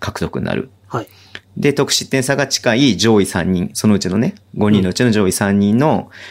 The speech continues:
Speaker 2: うん。
Speaker 1: えー、近い順に千ポイント、六百ポイント、
Speaker 2: うん。
Speaker 1: 四百ポイントっていう風に獲得するので、
Speaker 2: はいはいはい。
Speaker 1: えー、まあね、あの、結構、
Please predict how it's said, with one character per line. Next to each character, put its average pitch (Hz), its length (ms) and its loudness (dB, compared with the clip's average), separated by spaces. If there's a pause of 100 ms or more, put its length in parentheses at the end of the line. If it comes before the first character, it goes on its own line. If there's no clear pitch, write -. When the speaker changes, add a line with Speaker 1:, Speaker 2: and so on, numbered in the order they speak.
(140)
Speaker 2:
う - 40 -4
ん。 98 40 0
Speaker 1:
え 92 180 2
ー、 76 80 -6
近 147 320 0
い 147 60 0
順 147 220 0
に 156 220 2
千 104 480 -2
ポ 101 200 0
イ 90 100 -2
ン 71 100 -8
ト、 - 300 -6
六 95 260 -2
百 113 240 -2
ポ 101 140 0
イ 92 40 0
ン 87 80 -4
ト、 - 80 -4
Speaker 2:
う 92 40 0
ん。 - 20 0
Speaker 1:
四 95 140 2
百 92 260 -4
ポ 92 120 -2
イ 85 60 -6
ン - 40 -12
ト - 120 -10
っ - 40 -12
て - 140 -14
い - 20 -10
う - 20 -12
風 85 80 -6
に 85 60 -10
獲 - 200 -8
得 - 180 -10
す - 120 -6
る 82 100 -6
の 85 140 -6
で、 127 260 0
Speaker 2:
は 123 120 -6
い - 20 -10
は 98 60 -12
い - 20 -20
は 110 100 -14
い。 92 40 -16 (360)
Speaker 1:
え 92 1080 0
ー、 - 60 0
ま 156 120 2
あ - 140 -4 (120)
ね、 123 320 -2
あ 98 140 -2
の、 92 260 -2
結 - 220 -4
構、 - 360 -2